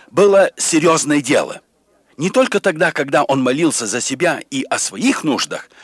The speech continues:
но когда он молился за других. Как легко и необдуманно мы говорим, что, мол, молимся за того или другого,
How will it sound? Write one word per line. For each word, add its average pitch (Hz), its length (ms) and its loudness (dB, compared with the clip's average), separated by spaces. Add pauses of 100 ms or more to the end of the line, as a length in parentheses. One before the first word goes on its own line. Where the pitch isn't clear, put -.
(160)
но 135 160 2
когда 151 320 0
он 143 220 -2
молился 143 420 -2
за 110 140 -4
других. 165 560 -4 (580)
Как 262 320 0
легко 180 460 2 (100)
и 196 80 -2
необдуманно 139 960 0
мы 104 120 -2
говорим, 120 400 0 (200)
что, - 220 -2
мол, 139 220 2 (200)
молимся 143 720 2 (100)
за 147 160 0
того 135 300 0
или 110 220 -6
другого, 107 500 2